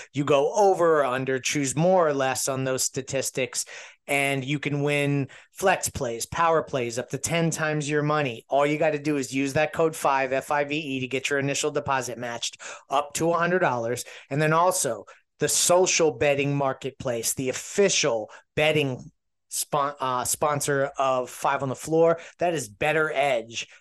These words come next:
And you need to use the code five R S N to get twenty bucks to start playing now. This is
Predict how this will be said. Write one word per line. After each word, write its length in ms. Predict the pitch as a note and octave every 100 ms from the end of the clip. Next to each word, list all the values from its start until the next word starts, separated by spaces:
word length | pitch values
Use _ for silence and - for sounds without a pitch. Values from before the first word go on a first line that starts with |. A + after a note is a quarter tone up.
| _
And 160 | C#3 D#3
you 60 |
need 180 | F3 G3+
to 60 | A3
use 260 | G#3 G#3+
the 80 | G3+
code 240 | F#3+ G3
five 300 | - F3+ E3
R 120 | E3 D#3+
S 160 | -
N 120 | F3
to 80 | C#3+
get 180 | A#2+ A#2
twenty 220 | D3+ D3
bucks 320 | C3 C#3+ -
to 100 | -
start 300 | - D3 B2+
playing 320 | - C3+ B2 B2
now. 300 | B2+ C3+ C#3 - -
This 160 | F3 G#3+
is 160 | F3